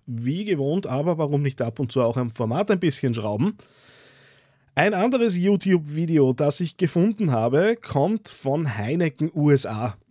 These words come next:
Ähm, jetzt werdet ihr euch denken, okay, schon wieder ein Video.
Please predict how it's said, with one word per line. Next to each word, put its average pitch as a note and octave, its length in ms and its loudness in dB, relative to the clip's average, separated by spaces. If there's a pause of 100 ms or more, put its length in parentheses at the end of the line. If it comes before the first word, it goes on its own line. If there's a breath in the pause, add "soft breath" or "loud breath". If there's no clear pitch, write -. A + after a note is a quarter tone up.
(420)
Ähm, C3+ 340 -2
jetzt C3+ 380 -6
werdet D3+ 280 -2
ihr D3+ 120 0
euch C#3 140 -2
denken, C3+ 320 -6
okay, C3+ 360 -2
schon B2+ 220 -4
wieder C3 160 0
ein D#3+ 100 -4
Video. F3 400 0